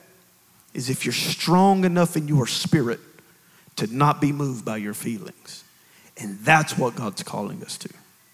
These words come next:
Amen. Hope Unlimited, we love you so much. Our first service back for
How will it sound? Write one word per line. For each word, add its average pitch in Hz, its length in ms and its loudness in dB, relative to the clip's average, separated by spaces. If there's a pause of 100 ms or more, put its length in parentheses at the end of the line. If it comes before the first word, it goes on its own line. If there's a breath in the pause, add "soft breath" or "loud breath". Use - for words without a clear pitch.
(320)
Amen. 143 320 0 (480 loud breath)
Hope 160 140 4
Unlimited, 139 460 2
we 135 100 2
love 131 180 -4
you 120 80 -8
so 127 240 -4
much. 107 400 -8 (600 soft breath)
Our 135 340 6
first - 680 2
service 147 500 2
back 147 580 -2
for 127 220 -4